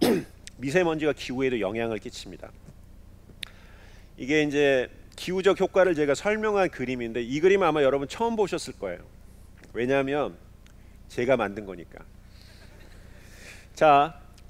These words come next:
맨 왼쪽에 있는 게 디렉트 이펙트라고 되어 있는 이게 뭐냐면 미세먼지가 있으면 아까 시정이 나빠진다고 그랬죠. 그 이유가 햇볕을 반사시킨다고 그랬죠. 소산시킨다고. 그게 바로 이 효과예요.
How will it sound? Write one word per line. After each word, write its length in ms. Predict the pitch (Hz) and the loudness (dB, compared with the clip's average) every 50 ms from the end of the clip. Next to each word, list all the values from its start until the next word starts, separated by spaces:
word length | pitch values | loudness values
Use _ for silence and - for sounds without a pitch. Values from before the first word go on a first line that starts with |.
| - - - - | -20 -12 -2 4
맨 400 | 147 180 208 226 233 240 240 214 | 6 8 10 10 10 10 10 10
왼쪽에 360 | 196 190 190 - 202 190 185 | 8 6 6 4 4 4 4
있는 140 | 185 180 180 | 4 4 2
게 80 | 170 160 | 0 -2
디렉트 440 | - - 151 170 190 185 - 196 | -2 0 2 2 2 2 2 -2
이펙트라고 440 | 160 - 175 147 - 151 156 151 143 | -2 -2 -2 -2 0 0 0 0 2
되어 120 | 131 131 123 | 0 -2 -2
있는 120 | 120 117 | -2 -4
이게 160 | 117 135 135 | -4 -4 -2
뭐냐면 600 | 120 123 127 127 123 123 131 151 156 127 92 - - - - - - - - - - - - - - - - - - - - - - - - - | -2 -2 -2 0 -2 -2 -2 -2 -2 -4 -6 -8 -16 -20 -20 -20 -20 -20 -20 -20 -20 -20 -20 -20 -20 -20 -20 -20 -20 -20 -20 -20 -20 -20 -14 -6
미세먼지가 500 | 123 165 160 208 208 202 196 196 202 190 | -2 4 6 8 8 8 6 6 6 6
있으면 280 | 170 - - 175 151 | 4 4 2 0 0
아까 180 | 139 - - 151 | 0 0 0 -2
시정이 340 | - - 240 214 233 226 214 | -2 -2 0 0 2 2 2
나빠진다고 500 | 165 120 - - 139 131 127 120 117 107 | 0 0 0 0 -2 -2 -2 -4 -4 -4
그랬죠. 360 | 104 92 - - 135 104 - - - - - - - | -6 -8 -10 -10 -12 -12 -12 -16 -20 -20 -20 -20 -14
그 120 | - - | -10 -8
이유가 640 | 151 175 202 208 190 196 196 190 165 113 87 - - - - - - - | -6 -4 -2 4 6 8 10 10 8 6 2 -2 -12 -20 -20 -12 -4 -4
햇볕을 600 | 214 - 247 233 208 220 208 202 190 156 - - - - | -2 2 2 2 2 4 2 2 2 0 -2 -8 -10 -4
반사시킨다고 800 | - 123 135 165 165 196 185 165 - - - 160 135 135 117 | 0 2 2 4 4 4 4 2 2 -4 -4 0 0 0 0
그랬죠. 180 | 104 98 - 92 | -2 -6 -12 -10
소산시킨다고. 880 | - - 185 175 185 175 156 - - - 131 113 92 87 82 82 85 - - - - - - - - - - | -6 -4 -4 -2 -2 -2 -4 -4 -10 -14 -12 -10 -10 -10 -12 -12 -18 -20 -20 -20 -20 -20 -20 -20 -20 -20 -14
그게 240 | - - 165 185 196 | -6 0 4 4 6
바로 180 | 180 180 175 156 | 6 6 4 2
이 140 | 135 139 135 | 0 -4 -4
효과예요. 500 | 156 165 - - 139 117 92 80 78 | -6 -8 -6 -2 -2 -2 -2 -4 -8